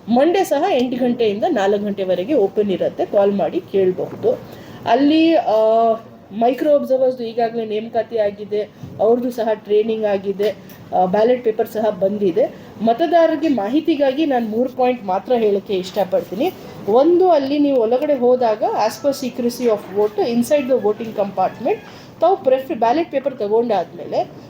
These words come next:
ಅಲ್ಲಿ ಪ್ರೆಫರೆನ್ಸಸ್ ಬರಿಬೇಕಾಗಿರೋದು. ಹತ್ತೊಂಬತ್ತು ಕ್ಯಾಂಡಿಡೇಟ್ಸ್ ಇವೆ, ಒಂದರಿಂದ ಹತ್ತೊಂಬತ್ತು ಆಗ್ಬೋದು, ಒಂದರಿಂದ ಐದು ಆಗ್ಬೋದು, it depends on the this thing. But ಅವರು ಸೀಕ್ವೆನ್ಸ್ ಇಂಡಿಕೇಟ್ ಮಾಡಬೇಕು.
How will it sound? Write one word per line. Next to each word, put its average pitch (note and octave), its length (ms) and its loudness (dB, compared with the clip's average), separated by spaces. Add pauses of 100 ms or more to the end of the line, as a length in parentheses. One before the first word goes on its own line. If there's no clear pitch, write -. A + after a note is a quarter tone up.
ಅಲ್ಲಿ E4 200 4
ಪ್ರೆಫರೆನ್ಸಸ್ D#4 800 0
ಬರಿಬೇಕಾಗಿರೋದು. G3 1200 -6
ಹತ್ತೊಂಬತ್ತು C4+ 480 0
ಕ್ಯಾಂಡಿಡೇಟ್ಸ್ A#3+ 680 2
ಇವೆ, C#4 260 0 (160)
ಒಂದರಿಂದ D4+ 440 2
ಹತ್ತೊಂಬತ್ತು A#3+ 580 -2
ಆಗ್ಬೋದು, G#3 400 0
ಒಂದರಿಂದ A#3+ 400 2
ಐದು G#3 240 2
ಆಗ್ಬೋದು, G3 420 -2
it F4 60 4
depends A#3 340 -2
on G#3 140 -2
the A#3 120 -6
this G#3+ 180 -6
thing. - 580 -8
But F4+ 120 2
ಅವರು F#4 200 4
ಸೀಕ್ವೆನ್ಸ್ D#4 540 -2
ಇಂಡಿಕೇಟ್ A3 500 -4
ಮಾಡಬೇಕು. E3+ 560 -6